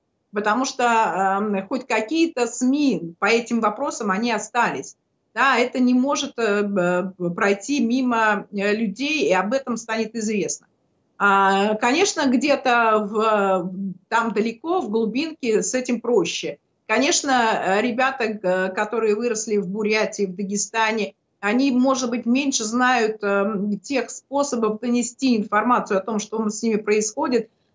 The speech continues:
э, до каких-то общественных организаций, до правозащитных организаций, до прокуратуры, в конце концов. Ам, потому что пытать людей нельзя, даже по российскому законодательству пытать людей нельзя, и это уголовное преступление.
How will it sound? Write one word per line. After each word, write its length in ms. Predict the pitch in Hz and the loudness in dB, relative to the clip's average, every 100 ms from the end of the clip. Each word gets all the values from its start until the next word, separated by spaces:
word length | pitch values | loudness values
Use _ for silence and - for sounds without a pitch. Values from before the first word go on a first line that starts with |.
| _ | _
э, 260 | 196 196 196 | 2 4 4
до 280 | 202 262 277 | 4 4 4
каких-то 460 | 220 214 254 226 | 2 0 -2 0
общественных 580 | 190 - 269 - 233 - | 0 0 -2 0 -2 -2
организаций, 800 | 170 185 196 226 202 202 196 202 | 0 0 2 0 0 0 0 -4
до 120 | 190 | -4
правозащитных 840 | 196 220 208 208 202 - 240 190 | -2 2 2 2 0 -4 -6 -8
организаций, 640 | 185 185 208 202 185 175 208 | -8 -6 -4 -2 -4 -2 -4
до 100 | 254 | -2
прокуратуры, 800 | 339 339 339 262 - 277 381 - | -2 2 2 2 0 -2 -2 -2
в 40 | |
конце 300 | 226 220 226 | -6 -4 -6
концов. 480 | 220 208 - 233 - _ _ _ _ - | -4 -6 -4 -6 -6 _ _ _ _ 0
Ам, 480 | 202 202 208 220 220 208 | 4 4 2 0 0 0
потому 280 | 214 214 220 | 0 0 0
что 180 | - 214 | -2 -8
пытать 400 | 247 - 196 196 | -8 -2 -2 2
людей 280 | 240 214 220 | 2 4 4
нельзя, 600 | 233 247 220 285 214 175 | 4 2 0 0 0 0
даже 240 | 196 220 | 0 0
по 100 | 220 | -2
российскому 640 | 233 - 294 - 254 214 202 | -2 -2 -6 -4 -2 0 -2
законодательству 880 | 214 214 214 247 254 262 240 - 240 | -4 -4 0 0 2 0 -4 -8 -10
пытать 460 | - - 285 254 | -10 -4 -2 0
людей 280 | 269 226 254 | -2 -4 -2
нельзя, 480 | 240 247 240 269 202 | -2 -2 0 0 2
и 80 | 202 | 0
это 220 | 240 240 | 0 -2
уголовное 600 | 233 220 233 269 262 226 | 0 0 0 -2 -4 -6
преступление. 720 | - 208 - 214 214 156 139 | -6 -12 -16 -10 -8 -6 -10